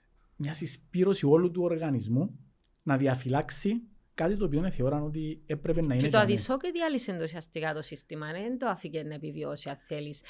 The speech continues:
Speaker 2: Ενώ κανονικά, άμα σκεφτείς σε απο-, από άποψη αφηγήματος που θα έπρεπε να ήταν πιο αποδεκτό στην κοινωνία, το αφήγημα
Speaker 1: Ε,
Speaker 2: του
Speaker 1: δεν ήταν
Speaker 2: Αδισόκ,
Speaker 1: και φάνηκε,
Speaker 2: χωρίς να είμαι ειδική
Speaker 1: ναι,
Speaker 2: επί
Speaker 1: και φάνηκε,
Speaker 2: θέματος.
Speaker 1: να σου πούμε, σε φάνηκε εκ των υστέρων, κατά τη γνώμη μου, ότι πάρα πολλοί που γίνουν στους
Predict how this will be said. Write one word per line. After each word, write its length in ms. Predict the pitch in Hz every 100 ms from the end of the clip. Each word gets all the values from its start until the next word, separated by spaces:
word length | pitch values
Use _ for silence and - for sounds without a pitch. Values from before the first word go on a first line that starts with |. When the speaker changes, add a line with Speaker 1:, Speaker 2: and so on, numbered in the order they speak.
| - -
Speaker 2:
Ενώ 240 | 190 190 202
κανονικά, 520 | 233 247 233 - 190
άμα 320 | 208 220 226
σκεφτείς 520 | - 202 - 202 202 -
σε 200 | - 214
απο-, 300 | 175 170 165
από 220 | - 180
άποψη 300 | 180 180 220
αφηγήματος 800 | 214 - 170 180 202 196 202 202
που 100 | 185
θα 160 | - 190
έπρεπε 460 | 214 240 247 233
να 100 | 190
ήταν 220 | 185 185
πιο 120 | 185 240
αποδεκτό 500 | 240 190 - - 165
στην 240 | - 160
κοινωνία, 600 | 151 156 147 143 156 247 247 - _
το 80 | -
αφήγημα 460 | 170 - 226 269 269
Speaker 1:
Ε, 40 |
Speaker 2:
του 80 | -
Speaker 1:
δεν 100 | 214
ήταν 260 | 226 214 214
Speaker 2:
Αδισόκ, 120 | 214
Speaker 1:
και 80 | 190
φάνηκε, 200 | - 190
Speaker 2:
χωρίς 140 | 233 262
να 80 |
είμαι 120 | 302 302
ειδική 480 | 226 - 175 151 -
Speaker 1:
ναι, 60 |
Speaker 2:
επί 120 | 127 180
Speaker 1:
και 120 | 196
φάνηκε, 100 | 202 185 175
Speaker 2:
θέματος. 160 | 175
Speaker 1:
να 60 | 165
σου 120 | -
πούμε, 140 | 196 196
σε 80 |
φάνηκε 260 | 160 180 185
εκ 160 | 185 -
των 120 | 185
υστέρων, 320 | - 160 170
κατά 160 | 143 120
τη 60 |
γνώμη 220 | 110 117
μου, 140 | 139 165
ότι 120 | 160
πάρα 220 | 165 180
πολλοί 220 | 151 120 143
που 80 |
γίνουν 200 | 143 156
στους 460 | 143 - 123 117